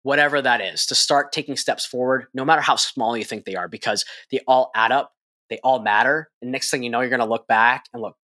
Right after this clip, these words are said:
and say to yourself, "Wow, I cannot believe how far I've come." But it started with that first step, started with the first few steps and continuing to take the next steps forward. Next thing you know, you're gonna be so much further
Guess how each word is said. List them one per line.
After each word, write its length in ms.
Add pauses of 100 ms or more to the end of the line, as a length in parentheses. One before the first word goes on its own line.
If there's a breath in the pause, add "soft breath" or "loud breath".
and 120
say 200
to 140
yourself, 280
"Wow, 580
I 40
cannot 360
believe 200
how 220
far 420
I've 140
come." 320 (1400)
But 80
it 40
started 340
with 160
that 140
first 180
step, 200 (720 soft breath)
started 380
with 360
the 60
first 220
few 160
steps 520 (300)
and 120
continuing 500
to 80
take 220
the 60
next 200
steps 240
forward. 440 (520 soft breath)
Next 220
thing 140
you 80
know, 480
you're 100
gonna 100
be 120
so 300
much 160
further 640